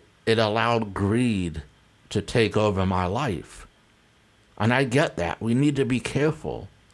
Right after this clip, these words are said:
We always need to be going to God's word and seeing what he says about this topic of money. We have to be okay with it. We have to fix our relationship with it. And as our relationship with money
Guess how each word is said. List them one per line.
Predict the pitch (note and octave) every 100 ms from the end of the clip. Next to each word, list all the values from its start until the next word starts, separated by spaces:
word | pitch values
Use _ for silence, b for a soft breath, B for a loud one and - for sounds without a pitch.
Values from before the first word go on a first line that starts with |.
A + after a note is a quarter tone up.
| _ -
We | G#2+ B2
always | - A#2 C#3 D#3 D#3 A#2+
need | C3+ C3+ C3 B B
to | - A#2+
be | A#2+ A#2
going | G2 G#2+ A#2+ B2+
to | A2+
God's | A2 A2 G#2+ G#2
word | A2+ B2+ A2+
and | G2 G2
seeing | - A2 A#2+ A#2+
what | G#2+ F#2
he | G#2+
says | F#2 - A#2+ A#2 G2+ -
about | G2+ G2+ F#2+
this | G2 F#2
topic | - G2+ F#2+ G2 F#2
of | F2+ E2+
money. | A#2+ A#2 F2
We | F2+ G#2+
have | F#2+ A2 A#2
to | A2+
be | A2 A2+
okay | G2+ G#2 - D#2+ A2
with | A#2+ G2+ - E2
it. | D#2+ - B B
We | A2+ A2
have | - G#2+ G#2 -
to | A2
fix | - - G#2+ - -
our | G#2+ G2
relationship | G2 G2 F#2 A2+ - G#2 G2 - E2+ - B B B
with | F2 A#2+ - -
it. | - - - _ _ _ _ -
And | G#2 -
as | A2 A#2 A2
our | A2+ B2+ C3+
relationship | C3 B2 A2+ A2 B2 B2 B2 - A2 -
with | G#2 G#2
money | G2+ A2 B2+ G2+ F#2